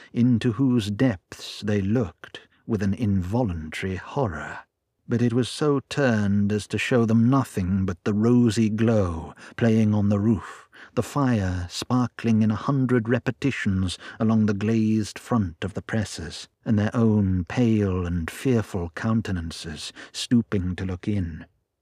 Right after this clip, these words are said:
"This glass has seen some strange things, sir," whispered Poole. "And surely none stranger than itself,"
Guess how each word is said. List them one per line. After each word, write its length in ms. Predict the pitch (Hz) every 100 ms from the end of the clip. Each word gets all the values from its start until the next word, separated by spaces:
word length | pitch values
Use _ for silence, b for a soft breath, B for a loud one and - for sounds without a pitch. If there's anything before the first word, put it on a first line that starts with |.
| _ -
"This 560 | 87 98 87 - - - -
glass 800 | 92 90 92 90 90 - - -
has 140 | 104
seen 520 | - - 113 110 107 110
some 460 | - 117 104 95
strange 1040 | - - - 104 110 101 92 - - - -
things, 800 | 107 92 87 82 82 - - -
sir," 540 | - 95 - - - - -
whispered 500 | 123 104 - 80 -
Poole. 500 | - 117 85 78 - _ _ _ _ _ -
"And 440 | 85 82 80 - - -
surely 640 | - 113 104 82 82 - - -
none 460 | 92 95 92 80
stranger 840 | 78 - - 104 95 80 87 85 87
than 160 | 101 90
itself," 920 | 104 - - 123 117 - - -